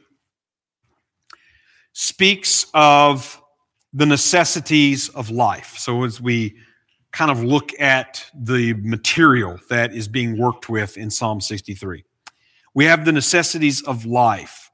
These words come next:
And these necessities of life are also teaching and saying something about the necessities of spiritual life.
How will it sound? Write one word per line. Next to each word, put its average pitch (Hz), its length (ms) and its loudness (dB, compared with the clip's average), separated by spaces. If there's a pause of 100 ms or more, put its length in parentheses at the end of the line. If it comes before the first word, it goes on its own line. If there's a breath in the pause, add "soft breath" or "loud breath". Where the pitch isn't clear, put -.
And 120 280 -6
these 151 240 2
necessities 160 800 -2
of 117 200 -10
life 127 640 4 (460)
are 151 160 2
also 151 720 0 (300)
teaching 151 520 -2
and 113 120 -4
saying 147 340 -2
something 131 460 -4
about 123 440 2 (180)
the 120 80 -8
necessities 117 760 -8
of - 120 -16
spiritual - 520 -4
life. - 240 -20